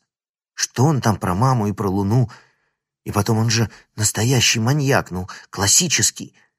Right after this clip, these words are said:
Они все начинали с котят». При упоминании котят Оля непроизвольно вздрогнула.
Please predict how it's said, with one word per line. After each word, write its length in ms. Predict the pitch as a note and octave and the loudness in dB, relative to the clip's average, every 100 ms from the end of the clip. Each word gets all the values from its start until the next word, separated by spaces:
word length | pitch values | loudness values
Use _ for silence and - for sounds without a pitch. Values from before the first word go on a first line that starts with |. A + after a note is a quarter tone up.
| _ | _
Они 180 | - A2 | -2 2
все 240 | B2+ - D#3 | 4 2 2
начинали 420 | B2 C3 C#3+ G#2 | 0 0 0 0
с 100 | - | -2
котят». 440 | A2 - G#2+ - _ _ _ _ _ _ _ | -4 -2 -2 -4 _ _ _ _ _ _ _
При 160 | - G#2 | -6 -4
упоминании 640 | G2+ G#2 G#2 A2 A2+ A2 | -2 -2 0 2 2 0
котят 420 | G2 G2+ B2+ B2+ | -2 -4 -2 0
Оля 160 | A2 A2 | 0 0
непроизвольно 680 | G#2+ G2 G#2 F#2+ G2 F#2+ F#2+ | 0 -2 -2 -2 -2 0 -2
вздрогнула. 760 | F2+ E2 D#2 B1+ B1+ A1+ - | -4 -4 -4 -6 -10 -12 -16